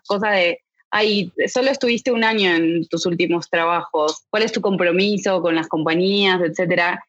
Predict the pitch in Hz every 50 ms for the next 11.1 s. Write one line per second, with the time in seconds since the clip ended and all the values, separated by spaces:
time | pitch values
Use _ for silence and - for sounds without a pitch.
0 | - - - - 190 190 190 190 196 185 - - - - - - - 214 220 220
1 | 240 254 262 262 269 262 262 262 247 285 262 262 277 277 277 269 247 196 220 214
2 | 202 202 196 196 190 - 247 240 254 190 190 - 156 196 175 208 208 180 196 196
3 | - 202 180 208 208 226 233 240 240 247 233 262 240 233 226 220 220 185 - -
4 | 202 - 196 190 202 220 226 247 233 214 190 - - 220 214 214 214 208 - _
5 | _ _ _ _ _ _ - 175 180 185 185 175 - 190 190 170 165 185 202 202
6 | 208 220 233 208 240 220 220 226 254 277 262 233 196 175 170 180 185 220 - -
7 | - - 175 180 180 175 175 175 170 170 165 175 196 202 196 165 170 208 214 233
8 | 240 233 190 208 226 233 - 214 202 - - - - - - - 226 233 226 226
9 | 214 190 - 240 262 247 - 226 220 214 196 - - 220 202 196 180 - 202 202
10 | 202 196 202 202 196 196 190 180 175 - - 175 180 170 190 185 196 190 185 190
11 | 190